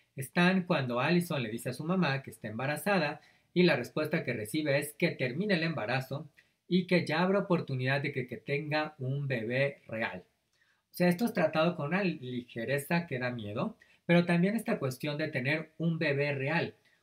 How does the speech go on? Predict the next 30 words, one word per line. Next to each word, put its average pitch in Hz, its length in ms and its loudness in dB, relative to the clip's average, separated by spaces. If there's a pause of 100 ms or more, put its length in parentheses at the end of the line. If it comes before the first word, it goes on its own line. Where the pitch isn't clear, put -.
como 151 260 -4
si 165 160 -2
el 151 140 0
que 151 100 -8
estuviera 180 760 0
en 151 140 0
ese 170 200 2
momento 143 500 -2
gestándose 147 920 -4 (380)
en 131 160 -4
su 156 80 -6
interior 151 500 0
no 147 260 0
fuera 147 400 -2
real. 147 400 -2 (640)
Claro 262 380 2
que 190 100 2
es 175 100 0
igual 139 260 0
de 120 100 -2
real, 117 320 -2 (400)
¿no? 117 180 -8
O 190 140 -8 (440)
sea, 131 100 -4
al 135 140 -4
final 170 580 0 (480)
ya 165 200 2
hay 190 120 4
una 175 200 4
vida 170 360 2